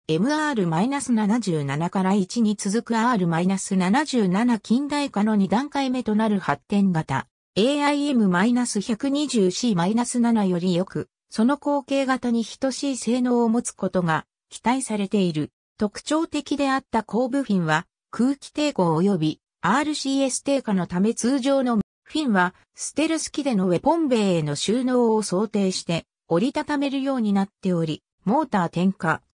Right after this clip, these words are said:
射出時に展開される。エンジンには、射程遠心のために燃焼パターンを二段階で変更できる二段推進方式を採用している。これにより、最大射程範囲は、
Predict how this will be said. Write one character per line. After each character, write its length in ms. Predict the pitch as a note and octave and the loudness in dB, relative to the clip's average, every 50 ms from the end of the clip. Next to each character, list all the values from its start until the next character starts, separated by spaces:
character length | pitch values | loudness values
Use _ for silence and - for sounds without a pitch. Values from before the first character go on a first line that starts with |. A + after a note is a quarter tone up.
| _ - | _ -10
射 180 | - - G3+ | -4 -4 -4
出 300 | G3 - - - - E4 | -4 -4 -6 -2 -2 -2
時 140 | C4 B3 A#3+ | 0 2 2
に 140 | F#3+ E3 D#3 | 0 0 0
展 240 | - F3 F#3+ A3 A3 | -2 -2 -2 -2 -2
開 260 | - G#3 G3+ G3 F#3 | -2 -2 -2 -2 -2
さ 180 | - - F3 | -2 -4 -2
れ 140 | D#3+ D#3+ D#3 | 0 0 0
る。 180 | D3+ D3+ - - _ _ _ _ _ - | -2 -4 -6 -10 _ _ _ _ _ -4
エ 140 | - A3 C#4+ | -2 -2 -2
ン 100 | D#4+ D4+ | -2 -2
ジ 180 | C4+ A3+ G#3+ G3 | -2 0 2 2
ン 80 | F3+ | 2
に 100 | E3+ E3 | 2 2
は、 200 | D#3 D#3 D#3 E3+ _ _ _ _ _ | 0 0 -2 -2 _ _ _ _ _
射 160 | - - F#3+ F#3 | -6 -2 -2 -2
程 140 | - C#4 | 0 2
遠 380 | D4 C#4+ C#4+ C#4+ C#4+ C#4 D#4+ D#4 | 2 2 2 2 2 0 0 -2
心 240 | - - C#4 A#3+ G#3 | -2 -2 0 2 2
の 140 | G3 F#3 - | 2 2 0
た 100 | G3+ G3 | 0 0
め 160 | G#3 A3+ G#3+ | 2 2 2
に 140 | G3+ F#3 E3 | 2 2 2
燃 180 | E3+ F#3 A3+ | 2 0 0
焼 340 | B3 - C#4+ C#4+ C#4+ C4+ - | 0 0 2 2 2 0 0
パ 140 | - C4+ C4 | -2 -4 0
タ 200 | - C#4 C4 B3+ | 0 2 2 2
ー 80 | A#3 | 2
ン 40 | G3 | 2
を 100 | F3 D#3+ | 2 0
二 160 | D3 C#3+ D3 | 0 -2 -2
段 200 | - F3 G3+ G3+ G3 | -2 0 -2 -2 -2
階 240 | - G3 F3+ F3 E3 | -2 -2 -2 0 0
で 220 | E3+ D#3+ D#3+ - _ _ _ _ | 0 -2 -2 -4 _ _ _ _
変 260 | - G3 G#3+ C#4 D#4 | -2 0 0 0 0
更 280 | - - C#4 C4+ C4+ | -2 0 0 0 0
で 100 | A#3+ C4 | 0 -2
き 140 | C4 - C#4 | -4 -4 -2
る 100 | B3 G3+ | 0 0
二 100 | F#3 F3 | 0 0
段 220 | E3 G3 G#3+ A#3+ B3+ | 0 0 0 -2 -2
推 300 | - - - B3+ B3+ A#3+ | -4 -4 -4 -4 -4 -4
進 320 | - - C4 C4 B3+ A#3 | -4 -4 -4 -4 -4 -4
方 220 | - B3 B3+ C4 | -2 -2 -2 -2
式 300 | B3 - - - - G3 | -2 -4 -8 -4 -2 0
を 80 | F3+ D#3+ | 0 0
採 280 | - - C#3+ D3+ F#3+ A3+ | 0 -2 -2 0 0 0
用 180 | B3 A#3 A#3 | 0 0 -2
し 100 | G#3 - | -4 -4
て 120 | - E3 D#3 | -4 -4 -2
い 140 | D3+ C#3+ | -2 -2
る。 180 | D3+ D3+ - - _ _ _ _ _ _ | -4 -6 -8 -10 _ _ _ _ _ _
こ 140 | - F3+ G3+ | -2 0 0
れ 140 | C4+ C#4+ C#4 | 2 2 0
に 160 | C4+ B3+ A#3+ | 0 0 2
よ 100 | A#3 G#3+ | 2 2
り、 220 | G3+ G3+ G3+ - _ _ _ _ - | 2 0 -2 -4 _ _ _ _ -4
最 260 | - G3+ B3+ C#4+ C#4 | 0 0 0 0 0
大 220 | D4 D4 C#4+ C4+ | 0 -2 -2 -2
射 140 | - C4 B3 | -2 -4 -4
程 240 | - C4+ C4+ C4 C4 | 0 0 0 0 0
範 300 | A#3 A#3+ B3 A#3+ A3 F#3+ | 0 0 0 2 2 2
囲 100 | F3+ E3+ | 2 2
は、 180 | D#3+ D3+ - | 0 -2 -2